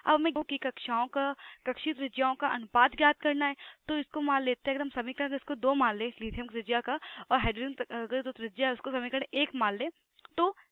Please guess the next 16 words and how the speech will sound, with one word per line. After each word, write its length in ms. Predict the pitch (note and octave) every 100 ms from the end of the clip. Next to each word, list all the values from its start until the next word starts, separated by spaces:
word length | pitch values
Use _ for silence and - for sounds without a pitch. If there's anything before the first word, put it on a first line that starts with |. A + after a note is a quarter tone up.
| -
समीकरण 460 | E4 E4+ F#4+ G#4 D4
दो 160 | D4+ D#4+
में 140 | D#4+
समीकरण 360 | D4+ C4+ C#4+ D4
एक 140 | C4
का 100 | C#4+
भाग 220 | G#3 G#3 -
करने 240 | G3+ F#3+
पर, 200 | - - G#3 _ _ _ _ _ _ _ _
समीकरण 520 | A3 A#3 C4 B3 A3 A3 - _ _
दो 280 | - A#3 C4
में 280 | A3 G3+ A3+ _ _ _ _ _ _ _ _ -
समीकरण 580 | A3 A3+ B3+ A3+ G3+ A3 _ _ _ _ -
एक 220 | B3 C4 _
का 140 | C4+ G#3+ A3 _ _ _ _ _ _ _ _ -
भाग 340 | F#3+ F#3+ G3+